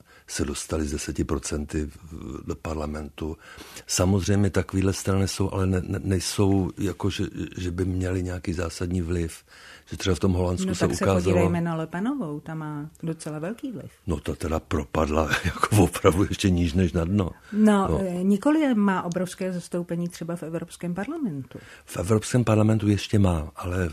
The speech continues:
Speaker 1: ve francouzském, kolik tam mají, dvanáct lidí, myslím. A ten parlament má asi šest set lidí.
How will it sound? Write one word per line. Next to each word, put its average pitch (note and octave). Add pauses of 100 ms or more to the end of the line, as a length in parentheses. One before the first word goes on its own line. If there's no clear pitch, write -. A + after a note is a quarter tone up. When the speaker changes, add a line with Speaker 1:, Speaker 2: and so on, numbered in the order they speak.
Speaker 1:
ve F#2
francouzském, F#2 (240)
kolik -
tam E2
mají, D#2+
dvanáct E2
lidí, F#2
myslím. - (380)
A -
ten D2+
parlament D2
má D2
asi -
šest -
set -
lidí. -